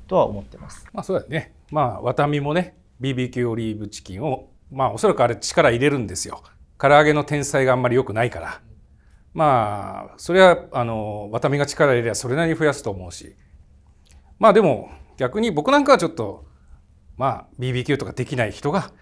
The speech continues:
Speaker 2: ちっちゃいの探してっていう人もいるかな、なんていうのも考えるけどね。
Speaker 1: それはセブンイレブンじゃなくて、山-、山崎理論。
Speaker 2: <laughs> そういう、まあ、そういうのもあるかもしれない。でも、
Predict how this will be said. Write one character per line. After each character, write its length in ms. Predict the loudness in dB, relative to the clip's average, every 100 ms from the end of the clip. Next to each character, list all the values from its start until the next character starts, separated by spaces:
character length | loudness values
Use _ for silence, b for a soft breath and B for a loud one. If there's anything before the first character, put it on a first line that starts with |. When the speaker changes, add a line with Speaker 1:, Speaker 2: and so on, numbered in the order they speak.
| _
Speaker 2:
ち 120 | -8 -4
っ 20 |
ち 120 | -4
ゃ 20 |
い 40 | -4
の 60 |
探 220 | -4 -8 -8
し 80 |
て 100 | -8
っ 20 | -8
て 140 | -10
い 40 |
う 20 | -10
人 100 | -8
も 80 |
い 60 | -4
る 80 | -2
か 100 | 2
な、 160 | 2 0
な 80 |
ん 60 | -4
て 80 | -4
い 100 | -6
う 60 | B B B -2
の 120 | 2
も 120 | 2
考 140 | 0 -6
え 140 | -6
る 60 | -8
け 80 |
ど 80 | -12
ね。 260 | -12 -12 -14 -18 -8
Speaker 1:
そ 80 |
れ 60 | -4
は 320 | 0 0 -2
セ 160 | -4 -2
ブ 140 | 0
ン 40 | 0
イ 60 |
レ 80 | 0
ブ 100 | 0
ン 80 | -2
じ 80 | -6
ゃ 40 |
な 40 | -8
く 60 |
て、 180 | -8 -6
山-、 240 | -4 -4 -6
山 540 | 0 2 2 0 0
崎 200 | 0 0
理 80 | -2
論。 100 | -2
Speaker 2:
<laughs> 0 |
そ 140 | -2
う 20 | -4
い 40 |
う、 80 | -6 B B B B B 2
ま 80 |
あ、 40 | 2
そ 140 | 4
う 40 | 2
い 60 |
う 40 | 4
の 80 | 4
も 160 | 4
あ 60 | 0
る 60 |
か 100 | -8
も 80 | -10
し 100 | -10
れ 80 | -12
な 60 | -18
い。 20 | -20 -20 -20 -20 -6
で 80 | -4
も、 160 | -4